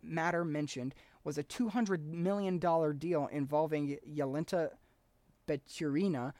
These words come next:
a powerful Russian oligarch formerly married to Moscow's mayor. Hunter visited Moscow in February twenty twelve, according to the travel records. The nature of his relationship with Baturina isn't publicly known, but, but Kirill,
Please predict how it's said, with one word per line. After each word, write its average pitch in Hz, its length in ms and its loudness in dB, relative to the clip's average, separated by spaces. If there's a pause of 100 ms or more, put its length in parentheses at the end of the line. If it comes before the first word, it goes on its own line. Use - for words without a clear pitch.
(140)
a - 60 -8
powerful 196 500 2
Russian 156 320 2
oligarch 165 600 0 (280)
formerly 208 520 2
married 135 340 0
to 160 100 -6
Moscow's 127 580 -2
mayor. 135 480 -2 (440)
Hunter 208 280 0
visited 208 400 2
Moscow 151 460 2
in 147 80 0
February 143 500 0
twenty 135 240 -6
twelve, 180 300 0
according 151 340 -4
to 151 100 -6
the 147 60 -4
travel 160 340 0
records. - 440 -10 (240)
The - 60 -4
nature 226 360 2
of 165 80 2
his 160 160 -6
relationship 143 580 -4
with 143 120 -4 (420)
Baturina 143 640 0 (220)
isn't 233 320 0
publicly 180 500 0
known, 135 300 -2 (320)
but, 160 140 4 (240)
but 156 240 -2 (480)
Kirill, 226 920 -2